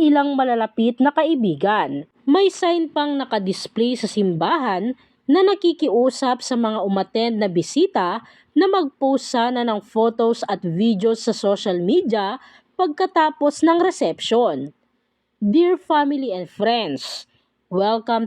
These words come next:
to our special day. We kindly ask for your support in preserving the intimacy of the wedding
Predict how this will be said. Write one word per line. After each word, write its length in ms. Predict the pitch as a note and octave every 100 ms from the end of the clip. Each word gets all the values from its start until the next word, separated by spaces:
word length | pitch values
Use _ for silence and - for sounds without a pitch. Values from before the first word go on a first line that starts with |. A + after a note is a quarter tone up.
| A3+
to 160 | G#3+
our 320 | G#3 G3+ G3+
special 640 | F3+ - G#3 G#3+ - A3 E3+
day. 480 | F#3 A#3 E3 C#3+ _ _ _ _ -
We 160 | E4
kindly 400 | F4 F4 D#4+ C#4 -
ask 320 | G#3+ A3+ C4
for 240 | - A#3 A3
your 160 | G#3+
support 560 | G3+ F#3 - A3 A3+ A3
in 240 | A3 G3+
preserving 720 | G3 F3 - A3 A3 A3 A3
the 80 | G3
intimacy 720 | F#3+ F3+ - A3 C#4+ C4+ C4+
of 160 | G#3+ G3+
the 80 | F#3
wedding 640 | E3 G#3 E4+ A#3+ A3+ C4+